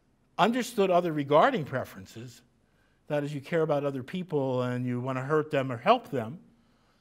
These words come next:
But the idea of a uni-, a universal preference, I, I mean, I won't go through the etiology of it, how I, how I came to it, but certainly one of the most important,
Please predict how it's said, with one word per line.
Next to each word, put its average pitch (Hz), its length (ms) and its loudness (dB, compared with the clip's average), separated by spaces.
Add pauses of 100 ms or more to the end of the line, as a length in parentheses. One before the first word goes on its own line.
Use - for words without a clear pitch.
(120)
But - 440 0 (100)
the 156 120 2
idea 196 260 4
of 170 80 -2
a 156 60 0
uni-, 180 200 -2 (400)
a 160 100 -6
universal 185 560 -2
preference, 123 640 -8 (600)
I, 156 140 -8 (200)
I 160 80 -2
mean, 170 140 0
I 175 40 4
won't 220 220 4
go 208 80 4
through 175 220 -2
the 156 120 2
etiology 143 600 2
of 117 100 -6
it, 113 80 -6
how 151 140 -2
I, 180 100 4
how 131 300 -6
I 160 160 0
came 123 300 -8
to 95 200 -14
it, 95 120 -16 (500)
but 147 120 -6
certainly 208 380 2
one 160 140 0
of 156 40 -4
the 156 60 -4
most 147 220 -4
important, 156 560 -6